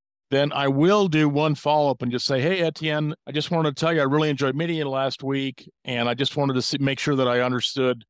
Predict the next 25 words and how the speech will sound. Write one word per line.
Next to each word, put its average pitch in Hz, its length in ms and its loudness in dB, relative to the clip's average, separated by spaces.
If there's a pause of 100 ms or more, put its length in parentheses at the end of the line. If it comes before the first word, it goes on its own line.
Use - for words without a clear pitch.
(300)
what 135 200 0
you 123 100 0
were 113 100 0
doing," 160 260 2
because 131 280 0
sometimes 156 880 -2 (480)
stuff - 300 -2
comes 135 260 0
and - 80 -4
goes. 151 180 2
So 156 80 0
I 156 60 2
think 240 220 -2 (100)
you 151 80 -4
have 175 240 -2
to - 80 -6
get 156 180 -2
a 139 60 0
sense, 165 300 0
a 147 60 0
little 196 340 2
bit 143 180 -2
of 131 160 -2
your 131 240 4
own 156 460 0